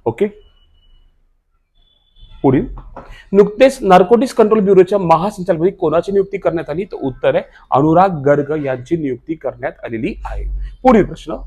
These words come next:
नेक्स्ट क्वेश्चन, नुकतेच नव्याने बांधलेल्या सिद्धेश्वरी मंदिरचे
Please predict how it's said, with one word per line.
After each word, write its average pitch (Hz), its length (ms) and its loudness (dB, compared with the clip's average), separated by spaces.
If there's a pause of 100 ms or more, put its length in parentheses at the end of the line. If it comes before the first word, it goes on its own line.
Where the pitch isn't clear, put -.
(300)
नेक्स्ट 151 220 -8
क्वेश्चन, 110 240 -14 (1000)
नुकतेच 277 400 2
नव्याने 220 300 4
बांधलेल्या 220 340 2
सिद्धेश्वरी 202 500 0
मंदिरचे 180 360 0